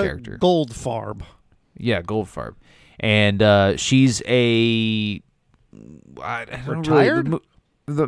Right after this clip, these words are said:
Speaker 1: the, right, well, she's, you know, she's older, but she's not so old that she's, like, decrepit.
Speaker 2: No, it's, but
Speaker 1: Uh,
Speaker 2: she's retired.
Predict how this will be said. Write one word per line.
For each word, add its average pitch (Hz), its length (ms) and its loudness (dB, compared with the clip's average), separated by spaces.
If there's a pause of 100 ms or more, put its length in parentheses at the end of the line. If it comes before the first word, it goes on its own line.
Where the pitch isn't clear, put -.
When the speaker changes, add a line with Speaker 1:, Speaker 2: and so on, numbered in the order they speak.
Speaker 1:
the, 156 100 -6
right, 156 240 4
well, 131 320 6
she's, 120 380 -2
you 139 140 0
know, 117 200 2
she's 135 280 -4
older, 123 600 2 (360)
but 120 120 -2
she's 156 140 -2
not 170 180 2
so 139 280 4
old 123 320 2
that 104 180 -6
she's, 101 260 -8
like, 87 360 -8
decrepit. 98 680 -6 (480)
Speaker 2:
No, 254 260 6
it's, 175 100 2
but 262 120 0
Speaker 1:
Uh, - 40 -6
Speaker 2:
she's 240 420 0
retired. 156 880 0